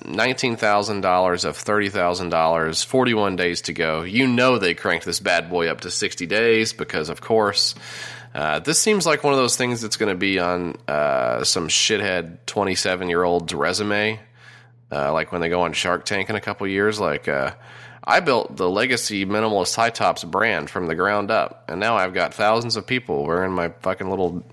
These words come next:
basketball net shoes for a hundred dollars a pop," or whatever the fuck. So I'm sure it's gonna be successful, but to me, they're pieces of shit. Mike loves them.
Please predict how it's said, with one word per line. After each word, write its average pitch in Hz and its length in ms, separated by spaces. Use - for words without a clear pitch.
basketball 95 440
net 78 260
shoes 76 440
for 85 180
a 82 80
hundred 98 200
dollars 90 280
a 85 60
pop," 90 340
or 76 80
whatever 73 240
the 69 80
fuck. - 380
So 69 300
I'm 110 100
sure 160 160
it's 156 120
gonna 143 120
be 123 120
successful, 98 600
but 92 240
to 113 60
me, 110 100
they're 101 120
pieces 101 280
of 92 80
shit. 95 260
Mike 151 280
loves 127 220
them. 123 260